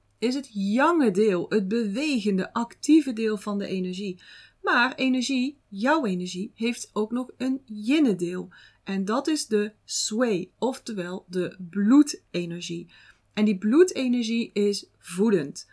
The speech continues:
kalm, koelend, ten opzichte van qi, die dus heel bewegend is. Vrouwen zijn yinne wezens. Yin is voor ons heel belangrijk. Nog belangrijker dan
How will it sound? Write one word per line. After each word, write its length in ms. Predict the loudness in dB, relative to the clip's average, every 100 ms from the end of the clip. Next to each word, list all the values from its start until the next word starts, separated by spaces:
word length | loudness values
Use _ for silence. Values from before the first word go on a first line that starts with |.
| _ _ _ _ _
kalm, 520 | 2 4 4 0 -6 -14 _ _ _
koelend, 680 | 0 2 2 -2 -10 -18 _ _
ten 180 | -2
opzichte 520 | 0 0 -2 -4 -6 -10
van 300 | -8 -8 -8
qi, 340 | -2 0 0 -2 _ _
die 120 | -10
dus 120 | -8 -4
heel 200 | -4 -4
bewegend 580 | -4 -4 -4 -6 -12
is. 400 | -14 -14 -14 -18 _ _ _ _ _ _ _ _ -14
Vrouwen 580 | 0 4 4 2 0 -8 _ _ _
zijn 460 | -6 -2 0 -2 -6 _
yinne 500 | -12 -2 0 0 -4 -8
wezens. 680 | -6 -2 0 -2 -4 -12 -14
Yin 500 | -4 0 2 2 0 -2
is 240 | -2 -2
voor 140 | -4
ons 280 | -4 -4 -4
heel 360 | -2 0 0 0
belangrijk. 720 | 0 2 0 -2 -6 -10 -16 _ _ _
Nog 340 | 0 2 2 2
belangrijker 800 | 2 4 2 -2 -6 -8 -10 -4
dan 380 | -2 0 -2